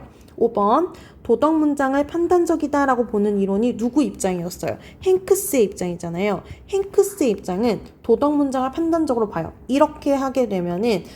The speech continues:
단독, 위에 써놨는데 한 번 더 쓰고 있네. 단독 B랑 조건문 내에 B가 의미적으로 같게 되죠.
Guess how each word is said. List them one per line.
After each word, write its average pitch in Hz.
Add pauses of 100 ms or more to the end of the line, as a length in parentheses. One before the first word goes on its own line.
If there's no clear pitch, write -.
(200)
단독, 208 (300)
위에 202
써놨는데 247
한 226
번 208
더 190
쓰고 180
있네. 202 (300)
단독 214
B랑 214 (300)
조건문 254
내에 247 (2250)
B가 214
의미적으로 277
같게 214
되죠. 175